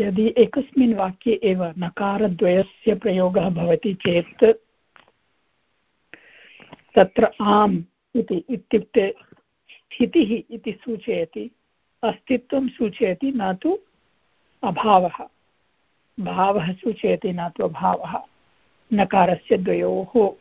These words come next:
उपस्थितिः अस्ति चेत्, इत्युक्ते न, न जानीमः वदामः चेत् जानीमः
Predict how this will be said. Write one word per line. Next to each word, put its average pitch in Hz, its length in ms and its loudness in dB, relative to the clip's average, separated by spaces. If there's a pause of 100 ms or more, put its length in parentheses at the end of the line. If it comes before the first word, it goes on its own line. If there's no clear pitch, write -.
(540)
उपस्थितिः 190 720 2
अस्ति - 220 -6
चेत्, 202 400 -4
इत्युक्ते 190 400 2
न, 185 100 2
न 190 300 2
जानीमः 175 520 -8
वदामः 165 520 -12
चेत् 180 500 -10 (180)
जानीमः 180 720 -8